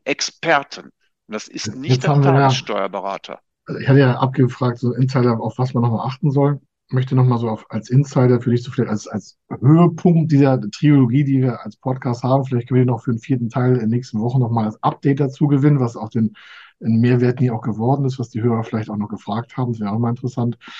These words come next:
Speaker 2: Aber jetzt so als, ähm, als Höhepunkt, äh, du, du hast, wir haben ja gar nicht so viel von dir gesagt,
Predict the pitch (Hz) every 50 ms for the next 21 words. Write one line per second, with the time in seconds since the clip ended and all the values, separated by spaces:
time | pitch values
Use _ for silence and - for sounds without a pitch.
0 | - - - 117 120 147 156 156 - 156 139 127 127 127 - - 120 117 107 -
1 | 113 107 - - - - - 117 135 156 180 190 190 196 196 - - 170 165 170
2 | 165 165 - _ - _ _ _ _ _ _ _ _ _ _ - 208 165 110 123
3 | 123 117 110 113 - 110 117 117 123 143 143 - - 196 175 110 120 - - 117
4 | 117 113 117 123 127 117 110 101 107 113 120 117 117 120 - - 117 107 - -
5 | 104 98 98 107 131 147 151 147 143 151 151 165 175 -